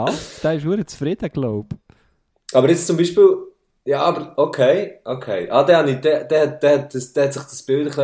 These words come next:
Speaker 2: bisschen verfälscht vom Trickfilm zum, zum animierten Film, weil dort ist er ja wirklich böse,
Speaker 1: Ah,
Speaker 2: oder?
Speaker 1: keine Ahnung, den habe ich nie
Speaker 2: Ziemlich.
Speaker 1: gesehen. Den habe ich nie gesehen.
Speaker 2: Ja, mal, ich glaub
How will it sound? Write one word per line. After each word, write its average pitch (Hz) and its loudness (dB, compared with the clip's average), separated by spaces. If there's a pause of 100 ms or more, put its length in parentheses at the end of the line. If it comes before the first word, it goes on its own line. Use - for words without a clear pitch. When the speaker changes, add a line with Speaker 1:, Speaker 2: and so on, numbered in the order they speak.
Speaker 2:
bisschen - -8 (100)
verfälscht 123 -6 (180)
vom 107 -10
Trickfilm 139 -4
zum, 107 -10
zum 110 -10
animierten 110 -6
Film, 135 -2
weil 110 -4
dort 123 -4
ist - -14
er 95 -10
ja 101 -14
wirklich 123 -8
böse, 95 -10
Speaker 1:
Ah, 120 -2
Speaker 2:
oder? - -10
Speaker 1:
keine 120 -4
Ahnung, 117 -6
den 127 -6
habe 113 -2
ich 107 -4
nie 110 -2
Speaker 2:
Ziemlich. 104 -2
Speaker 1:
gesehen. 98 -6
Den 110 -8
habe 107 -4
ich 98 -6
nie 98 -10
gesehen. 90 -14 (580)
Speaker 2:
Ja, 113 2
mal, 123 2
ich 107 -6
glaub 110 -4